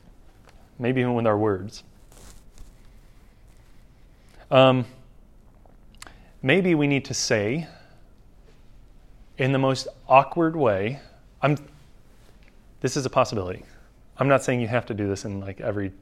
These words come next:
date you go on or something, like, right? I'm not laying down a law. I'm not being narrower than Scripture. Could this mean that you say very clearly what your <laughs> expectations are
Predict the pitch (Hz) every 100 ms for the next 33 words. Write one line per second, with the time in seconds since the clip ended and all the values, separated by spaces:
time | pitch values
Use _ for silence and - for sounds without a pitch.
0 | - 101 104 110 101 92 92 101 - -
1 | 123 120 110 - - 117 101 - - -
2 | - - 123 123 123 117 117 117 127 110
3 | 107 107 151 107 110 110 107 104 104 98
4 | 95 - - - - - - - - -
5 | - - - - - - - - - -
6 | - 170 175 151 147 180 170 - 127 120
7 | 156 117 139 139 - 135 107 107 143 180
8 | 170 - 139 117 95 107 120 113 117 -
9 | - - - 170 - 165 147 143 147 156